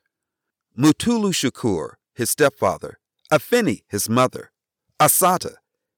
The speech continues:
And that made me come back to Tupac's lyrics and realize how much he thought about issues of police brutality, social injustice, and poverty.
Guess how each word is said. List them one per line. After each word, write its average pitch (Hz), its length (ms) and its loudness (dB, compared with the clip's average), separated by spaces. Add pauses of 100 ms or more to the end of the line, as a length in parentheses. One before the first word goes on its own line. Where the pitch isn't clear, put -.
(120)
And 175 160 4
that 254 180 4
made 233 200 0
me 190 100 0
come 180 260 -2
back 151 200 4
to 127 120 -4
Tupac's 147 560 -2
lyrics 143 400 4
and 131 120 -2
realize 139 540 4
how 208 180 2
much 196 260 2
he 156 120 -2
thought 151 280 4
about 110 380 2
issues 160 420 2
of 123 140 2
police 120 320 0
brutality, 143 680 -2 (480)
social 196 540 2
injustice, 131 600 2
and 113 140 -2
poverty. 101 540 -2